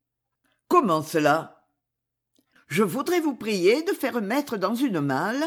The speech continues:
les robes et le linge qui se trouvent dans une armoire dont je vais vous donner la clé et de m'adresser cette malle à Paris, en gare. Et c'est pour cela que vous m'écrivez, s'écria monsieur de Carquebut en poussant des exclamations.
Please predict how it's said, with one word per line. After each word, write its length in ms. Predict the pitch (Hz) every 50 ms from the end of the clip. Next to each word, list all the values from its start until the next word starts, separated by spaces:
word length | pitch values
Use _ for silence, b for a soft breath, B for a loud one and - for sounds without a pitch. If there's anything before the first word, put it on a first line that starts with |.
| 330 330 - _
les 120 | - 202 214
robes 320 | - 196 247 311 330 330 320 311
et 80 | 294
le 120 | 269 247 233
linge 440 | 214 220 240 233 214 196 156 175 151
qui 140 | 165 170
se 100 | 143 147
trouvent 320 | 156 - - 285 311 302 285
dans 120 | 269 254
une 200 | 208 180 190 156
armoire 580 | 151 147 135 143 143 151 165 196 254 311 349 359 B B B B
dont 180 | - 202 220 196
je 120 | 151 185
vais 180 | 165 151 240 311
vous 120 | 320 320
donner 260 | 269 285 269 226 196
la 120 | 170 147 151
clé 520 | - - 151 151 175 202 254 330 - B B B B B B
et 100 | - 202
de 100 | 202 180
m'adresser 520 | 175 175 247 294 285 311 330 320 - 285 240
cette 220 | 185 180 - -
malle 280 | 240 240 233 196 156 139
à 60 | 139
Paris, 640 | - - 190 165 127 147 190 247 311 349 392 - - -
en 140 | 262 269
gare. 600 | 240 180 160 135 127 117 117 123 123 127 143 139 147 _ _ _ _ _ _ _ _ _ _ _ _ _ _ b b b b
Et 100 | 180 208
c'est 140 | - 208 -
pour 240 | - 247 330 311
cela 260 | - - 302 277 262 214
que 120 | - -
vous 120 | 160 156
m'écrivez, 720 | 151 165 214 - - 165 156 151 131 143 180 240 339 339 b b b b _
s'écria 380 | - 214 - 151 185 196 202 202
monsieur 260 | 180 160 147 - 165
de 80 | 139 139
Carquebut 720 | - - 254 247 - 202 160 131 117 151 208 262 330 B B B B
en 100 | - 175
poussant 460 | 160 - 220 247 - - 214 202 277
des 220 | 311 277 214 143 185
exclamations. 840 | 220 - - 277 285 254 196 165 - - - 143 131 131 127 127